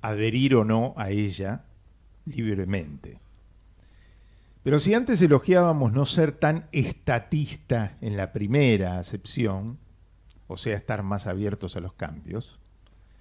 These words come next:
en materia de decisiones políticas y económicas en la Argentina, la verdad que me gustaría que fuéramos un poco más estatistas en esta primera acepción.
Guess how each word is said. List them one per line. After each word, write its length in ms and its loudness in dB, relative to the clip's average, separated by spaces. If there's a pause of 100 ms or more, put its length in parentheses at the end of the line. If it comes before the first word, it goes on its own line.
(500)
en 140 2
materia 520 2
de 200 4
decisiones 680 0
políticas 840 -4
y 60 -2
económicas 760 -4
en 120 -6
la 60 -2
Argentina, 800 -6 (920)
la 160 -2
verdad 280 -2
que 120 -6
me 120 -4
gustaría 800 -4 (300)
que 120 -8
fuéramos 540 -4
un 140 -6
poco 400 -4
más 380 -4 (160)
estatistas 1400 -4 (360)
en 160 -2
esta 360 -2
primera 580 4
acepción. 800 -10